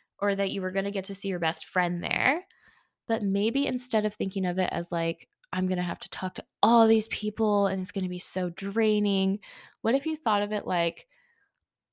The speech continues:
"I'm only, like, I'm just gonna connect with one person. Like, I get to connect with somebody." Or, like, "I know how to do this."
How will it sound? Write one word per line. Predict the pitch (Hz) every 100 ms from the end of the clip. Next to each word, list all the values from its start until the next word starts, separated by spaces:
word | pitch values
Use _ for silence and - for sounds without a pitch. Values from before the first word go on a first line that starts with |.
| _
"I'm | 196 196 -
only, | 190 190 190 -
like, | 196 190 -
I'm | 190
just | 196 196 -
gonna | 202 185
connect | 185 - 160 -
with | 180 -
one | 160
person. | - 190 - - - 208 _ _ _ _ _ _ _ _ 202
Like, | 202
I |
get | 196 190
to | 214
connect | 196 180 185 -
with | 170
somebody." | - 180 - - - - _ _ _ _ _ _ _ _ _ _ _ _ -
Or, | 202 196 190 185 185 185
like, | - 202 220
"I |
know | 220 240
how | 240
to | 226
do | 190 180
this." | - - - -